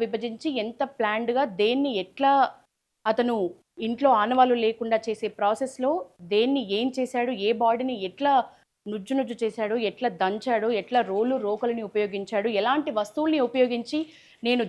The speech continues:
దొరకను అని నిర్ధారించుకున్న తర్వాతే పిల్లల్ని తీసుకొచ్చాడు. ఇంత క్రూరంగా ప్రవర్తించి కూడా అతనిలో ఇప్పటికీ కూడా కించిత్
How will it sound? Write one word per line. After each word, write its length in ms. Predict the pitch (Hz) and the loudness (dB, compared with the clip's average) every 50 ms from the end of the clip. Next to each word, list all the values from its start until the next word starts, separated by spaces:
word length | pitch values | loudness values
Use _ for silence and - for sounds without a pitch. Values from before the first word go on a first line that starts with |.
| 175 | 0
దొరకను 420 | 226 226 254 269 311 311 302 320 339 359 349 - _ _ _ _ - 226 | 2 2 2 4 4 2 4 4 2 0 -2 -6 _ _ _ _ 2 4
అని 140 | 247 294 330 359 - - 208 220 | 4 6 4 4 2 -4 -2 -2
నిర్ధారించుకున్న 640 | 220 196 196 294 269 262 247 240 - - 240 233 226 226 | -2 0 2 0 0 0 0 -6 -6 -6 -4 -4 0 0
తర్వాతే 340 | 220 214 220 233 226 233 285 311 294 - | 0 2 2 2 2 2 0 -2 -2 -4
పిల్లల్ని 320 | 240 226 240 233 233 226 - - | -2 0 0 0 -2 -4 -8 -8
తీసుకొచ్చాడు. 520 | 220 220 - - 226 202 - 226 226 240 339 262 240 254 | -10 -8 -6 -6 -6 -4 0 0 0 2 0 0 2 2
ఇంత 260 | 302 349 349 - 381 370 359 247 - - - _ _ _ _ _ _ _ - | 2 2 2 6 6 6 6 4 -2 -14 -20 _ _ _ _ _ _ _ 2
క్రూరంగా 460 | 262 269 285 330 370 359 320 320 311 302 - | 4 6 6 6 6 6 6 4 4 4 4
ప్రవర్తించి 520 | 254 233 233 262 262 - 277 247 240 - 240 - | 2 4 4 2 -2 -2 -6 -6 -6 -8 -8 -4
కూడా 160 | 220 226 294 320 269 | 0 2 4 4 4
అతనిలో 340 | - - 247 247 240 269 285 240 208 226 | 2 0 -4 0 2 2 2 2 0 -4
ఇప్పటికీ 400 | - - 381 370 - - 311 277 - - | -2 0 2 2 2 0 -4 -4 -2 -2
కూడా 180 | 214 208 247 349 466 - _ _ _ _ _ - | 2 2 2 2 2 -4 _ _ _ _ _ -2
కించిత్ 480 | - 294 294 320 349 - 359 349 - | 0 2 4 2 2 0 -2 -4 -4